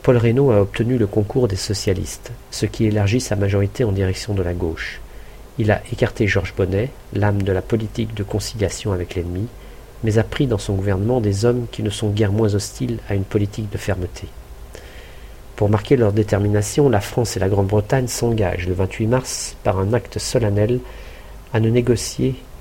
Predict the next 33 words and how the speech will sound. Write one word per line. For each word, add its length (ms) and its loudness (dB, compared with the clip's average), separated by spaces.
et 60 2
ne 100 4
conclure 340 2
d'armistice 720 -2
ou 40 -6
de 100 0
traité 340 -2
de 80 0
paix 280 2
durant 260 2
la 100 0
présente 400 0
guerre, 320 4
si 220 -12
ce 160 -2
n'est 120 4
d'un 120 2
commun 340 0
accord. 500 -6
On 40 0
verra 180 4
sous 180 -4
peu 180 4
les 120 4
conséquences 540 0
de 60 0
cet 240 -4
engagement. 460 0
Une 60 2
stratégie 500 2
plus 240 0
offensive 600 -2
prévaut. 380 0